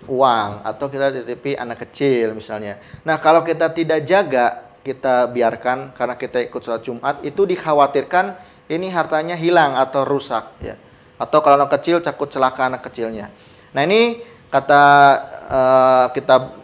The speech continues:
Hasyiah, Hasyiah Al-Bujai-, eh, Hasyiah Al-Baijuri itu dikatakan termasuk udzur.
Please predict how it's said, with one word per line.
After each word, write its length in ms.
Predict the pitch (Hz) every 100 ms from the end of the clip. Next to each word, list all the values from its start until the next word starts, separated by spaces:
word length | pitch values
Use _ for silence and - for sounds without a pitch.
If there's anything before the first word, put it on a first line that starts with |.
| -
Hasyiah, 480 | 131 - 131 131 -
Hasyiah 400 | - 139 139 131
Al-Bujai-, 400 | 127 127 - -
eh, 160 | 117
Hasyiah 480 | - 147 131 139 131
Al-Baijuri 640 | 127 123 123 120 135 196 170
itu 160 | 180
dikatakan 560 | 180 165 147 147 190 190
termasuk 400 | 170 156 170 180
udzur. 480 | 208 208 175 123